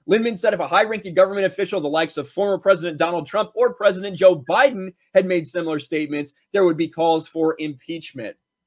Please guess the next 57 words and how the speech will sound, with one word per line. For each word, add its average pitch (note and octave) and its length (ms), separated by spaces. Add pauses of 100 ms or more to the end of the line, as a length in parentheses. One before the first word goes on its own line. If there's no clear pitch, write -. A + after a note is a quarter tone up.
(460)
Well, D#3 300
I D3+ 100
think F3+ 300
if D3+ 160
one G#3 220
of E3+ 160
them C#3 140
had, A2 360 (160)
I D#3 120
think D#3 200
we D3 100
know C#3 200
the A#2+ 100
results. A#2 500
I G#3+ 60
don't G3+ 160
know F3 140
about E3 220
the C#3+ 60
current C3 320
president. A#2 400
I - 20
think, D#3+ 140 (120)
I C#3 80
think F#3 180
he'd G3+ 180
probably B3 320
be G3 140
all F#3 140
right, F3+ 260 (300)
just E3+ 260
based F3 340
on D#3 280
my D3+ 400
opinion. D3+ 600 (220)
But F#3 120
there A#3+ 120
you A3 100
have G#3 140
it, G#3 100
a F#3 60
sports B3 640
bar A2+ 500 (480)
not G3 220
gonna A#3 160
show A#3 380
N G3+ 160
B F#3 160
A F#3 100
games, C#3+ 380 (200)
not A3+ 320
gonna C4+ 160
show C4 380
the A3+ 180
N A#3 200
B B3 200
A E3+ 380